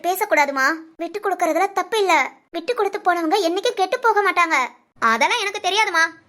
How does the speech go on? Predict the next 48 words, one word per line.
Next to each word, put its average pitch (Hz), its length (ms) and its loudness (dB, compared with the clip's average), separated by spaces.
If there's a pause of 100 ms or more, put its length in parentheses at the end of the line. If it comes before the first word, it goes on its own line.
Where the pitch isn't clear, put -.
இப்ப 294 140 2
நீ 320 100 -6
இந்த 320 140 0
கோழியை 480 220 2
விரட்டி 370 220 -2
விடு, 381 120 0 (180)
இல்லாட்டி 381 260 -2
நான் 392 120 -2
கல் 392 160 0
எடுத்து 381 200 -2
அது 359 120 -2
காலை 392 200 2
உடைக்க 359 200 -2
தான் 381 160 -2
செய்வேன். 311 240 2 (380)
ஏய், 539 180 4 (180)
நான் 302 160 0
இந்த 415 140 2
அளவுக்கு 494 240 0
சொல்லிக்கிட்டு 453 320 0
இருக்கேன், 403 240 0 (300)
என்னடா 523 300 2
திரும்ப 539 220 -2
திரும்ப 523 180 2
அப்படியே 523 260 -4
பேசுற? 403 220 0 (440)
அட்டி 294 160 2 (100)
வாங்கிறாத, 359 340 2 (220)
ஒழுங்கா 403 240 2
வீட்டுக்குள்ள 453 340 -2
போ. 381 60 4 (460)
மா, 453 80 6 (1040)
வீட்டுக்குள்ள 381 420 2
போடா. 370 200 4 (460)
இன்னொரு 311 240 4
தடவை 320 240 2
பக்கத்து 370 260 -4
வீட்டு 330 160 -6
கோழி 320 220 4
இங்க 320 160 0
வந்து 339 200 -2
சாப்பிடுது 349 380 2
அப்படி 359 200 -6
இப்படின்னு 392 260 -6
சொல்லி 359 220 0
ஏதாவது 339 280 0
விரட்டணும்னு 392 420 0
நினைச்ச, 381 200 -2